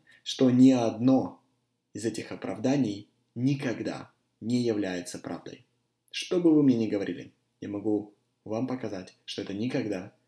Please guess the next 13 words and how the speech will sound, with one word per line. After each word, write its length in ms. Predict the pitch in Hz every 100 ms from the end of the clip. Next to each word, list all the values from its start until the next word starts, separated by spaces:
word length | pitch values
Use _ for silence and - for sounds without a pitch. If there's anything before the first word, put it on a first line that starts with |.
| _ _
не 160 | 95 101
является 680 | 107 95 85 - - - - _ _
правдой. 500 | - 90 - - _ _ _ _ _ _ _ _ _ _ _ _ _ _ _ - - - -
Вера 640 | 107 147 160 131 - - _
в 80 | -
подобные 420 | 117 120 127 113
сказки 680 | - - 156 175 - 113 107 - -
заставляет 880 | 113 - 117 131 135 120 - - - _ _ _
также 380 | 143 151 - 107
неправильно 580 | 110 135 131 131 113
расставлять 420 | 101 - 98 101 -
свои 200 | 98 90
приоритеты. 560 | 82 85 - - 50